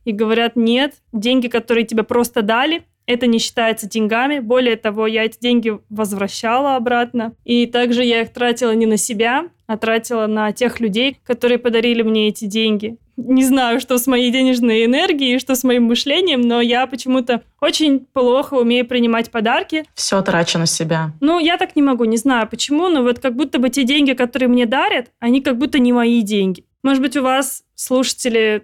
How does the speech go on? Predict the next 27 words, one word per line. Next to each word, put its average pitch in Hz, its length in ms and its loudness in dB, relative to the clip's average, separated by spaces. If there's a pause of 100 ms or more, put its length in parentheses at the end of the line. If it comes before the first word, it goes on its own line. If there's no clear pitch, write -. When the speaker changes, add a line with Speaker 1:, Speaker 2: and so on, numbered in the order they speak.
Speaker 1:
тоже 262 460 0
возникают 233 640 -2
такие 247 280 -2
же 240 140 0
моменты? 240 560 0
Так 220 220 -10
вот, 240 180 -2
я 247 180 0
хочу 247 520 -2
в 220 60 -2
этом 220 260 0
году 220 420 -2 (100)
сделать, 247 520 0
эм, 214 460 0 (100)
такое 247 340 2
предновогоднее 233 680 0
заявление. 208 520 0
Любые 247 420 2
деньги, 214 340 0
которые 220 340 -2
к - 80 -14
вам 226 160 0
приходят, 277 560 -2
это 233 220 -2
ваши 190 340 -4
деньги, 185 380 -4
ребята. 190 460 -4